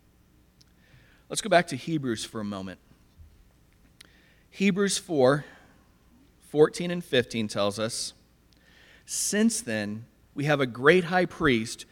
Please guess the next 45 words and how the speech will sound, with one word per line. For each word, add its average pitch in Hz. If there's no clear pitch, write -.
who 151
has 135
passed 160
through 185
the 180
heavens, 110
Jesus, 123
the -
Son 151
of 143
God. 104
Let 143
us 147
hold 214
fast 190
our 143
confession. 110
For 156
we 190
do 170
not 233
have 202
a 160
high 151
priest 170
who 151
is 139
unable 160
to 139
sympathize 131
with 113
our 107
weaknesses, 113
but 147
one 180
who 175
in 143
every 165
respect 127
has 127
been 120
tempted 151
as 147
we 139
are, 95